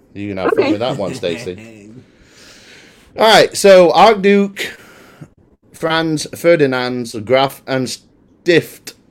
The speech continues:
Speaker 1: Death Limo. I think that was the cause of World War One, if I'm honest with you.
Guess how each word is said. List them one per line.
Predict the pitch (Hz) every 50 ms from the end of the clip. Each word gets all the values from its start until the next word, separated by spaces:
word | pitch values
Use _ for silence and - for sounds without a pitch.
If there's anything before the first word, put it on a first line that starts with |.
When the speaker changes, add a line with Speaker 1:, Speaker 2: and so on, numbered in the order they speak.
| _ 113 113
Speaker 1:
Death | 120 127 120 117 - - - _
Limo. | - 98 101 95 90 87 80 80 80 - _ _ _ _ _ _ _ _ _ _ _ _ _ _ _ _ _ _ _ _ _ _ _ _ _ _ _ _
I | - 110
think | 107 - 180 202
that | 170 156 131
was | 120 113 104
the | 101 95
cause | - - 135 131 113 98
of | 92
World | 104 107 104 92 92
War | 92 90 85 82
One, | 95 117 107
if | 80 - 85
I'm | 82 82
honest | 82 82 78 78 -
with | - 76
you. | 76 76